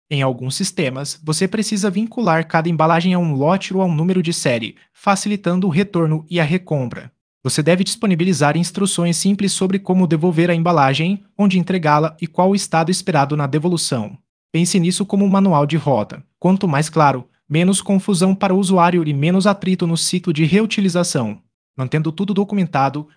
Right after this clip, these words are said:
você evita surpresas na auditoria e facilita a adaptação caso haja mudança regulatória. Em termos de marca,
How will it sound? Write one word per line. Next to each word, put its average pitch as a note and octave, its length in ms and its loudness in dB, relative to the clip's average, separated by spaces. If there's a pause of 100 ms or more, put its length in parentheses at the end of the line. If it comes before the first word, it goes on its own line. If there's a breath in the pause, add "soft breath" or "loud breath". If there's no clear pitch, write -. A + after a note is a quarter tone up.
você D#3 280 -2
evita F#3 320 0
surpresas F#3 640 -2
na D#3+ 100 -2
auditoria F#3 640 0
e G3 80 -4
facilita F3+ 640 -2
a E3+ 40 0
adaptação F3 520 -2
caso F3+ 420 0
haja D3 240 0
mudança E3+ 380 0
regulatória. D#3+ 760 -2 (380)
Em A#2+ 100 -6
termos E3+ 300 2
de E3 100 0
marca, C3+ 420 -2